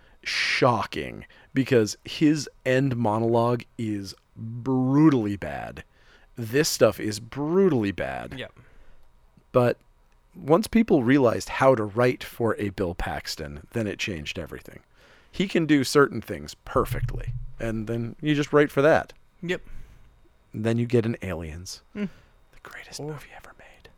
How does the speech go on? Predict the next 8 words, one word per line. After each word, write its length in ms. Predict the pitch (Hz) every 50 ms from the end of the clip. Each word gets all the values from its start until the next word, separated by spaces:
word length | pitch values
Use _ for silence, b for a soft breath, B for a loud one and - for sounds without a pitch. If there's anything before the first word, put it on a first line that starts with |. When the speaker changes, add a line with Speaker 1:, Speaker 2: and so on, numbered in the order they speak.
| _
Speaker 2:
Or 220 | - 135 156 165 165
The 120 | 165 180 156
Vagrant. 640 | 135 - 113 110 107 104 - - - - - - - - - -
Speaker 1:
<laughs> 0 |
The 920 | - 143 - 139 127 - - 139 - - - - - - - - - - -
second 420 | - - - - - - - - - -
greatest 340 | - - - - - - - -
movie 180 | - - -